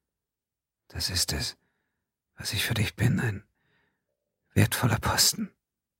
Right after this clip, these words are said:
"Nein", flüsterte Teprin zurück. "Du bist viel mehr als das. Mehr, als ich in Worte fassen kann. Anna." Sie widerstand dem Trieb, sich von der intensiven,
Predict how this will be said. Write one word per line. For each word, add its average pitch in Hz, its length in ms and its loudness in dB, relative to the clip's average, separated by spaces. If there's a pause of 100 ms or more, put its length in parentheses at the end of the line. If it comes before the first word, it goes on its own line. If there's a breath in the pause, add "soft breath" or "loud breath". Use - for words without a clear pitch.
(500)
"Nein", - 420 -2 (880)
flüsterte - 460 -2
Teprin 76 360 0
zurück. 73 380 0 (880)
"Du 95 100 -16
bist - 180 -2
viel 92 140 4
mehr 90 220 6
als 80 200 2
das. - 340 -4 (1040)
Mehr, 87 200 6
als 82 160 4
ich 85 120 -2
in 85 120 2
Worte 85 240 0
fassen - 320 -2
kann. 104 280 -4 (1300 soft breath)
Anna." 85 500 2 (1200)
Sie 71 200 0
widerstand 73 440 4
dem 69 140 0
Trieb, - 320 4
sich - 180 -2
von 69 160 0
der 67 180 -2
intensiven, 73 760 4